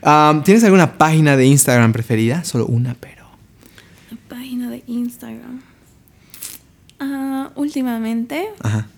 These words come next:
Speaker 2: porque creo que es por temporada que a mí me da.
Speaker 1: Ya.
Speaker 2: <laughs> Hay una, eh, que se llama Peggy Porsche, creo, algo así.
Speaker 1: Ya.
Speaker 2: Una página de Londres.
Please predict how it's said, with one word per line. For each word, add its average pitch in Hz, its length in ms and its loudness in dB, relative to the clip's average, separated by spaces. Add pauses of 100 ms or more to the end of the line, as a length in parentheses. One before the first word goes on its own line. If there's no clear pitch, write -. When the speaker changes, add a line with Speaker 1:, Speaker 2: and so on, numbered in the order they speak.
(200)
Speaker 2:
porque 247 260 -4
creo 285 180 -4
que 254 80 -6
es 240 80 -6
por 202 180 -10
temporada 208 600 -10
que 226 100 -12
a 208 60 -10
mí 202 160 -8
me 202 180 -10
da. - 120 -6 (300)
Speaker 1:
Ya. 202 360 0 (220)
Speaker 2:
<laughs> 220 200 -20
Hay 262 320 -2
una, 233 920 -6 (140)
eh, 208 320 -8
que - 80 -20
se 214 100 -12
llama 208 300 -8
Peggy 220 400 -10
Porsche, 262 640 -12
creo, 269 260 -12
algo 254 160 -10
así. 302 300 -10 (160)
Speaker 1:
Ya. 107 240 -2
Speaker 2:
Una 240 160 -6
página 220 320 -8
de 190 140 -10
Londres. 196 540 -12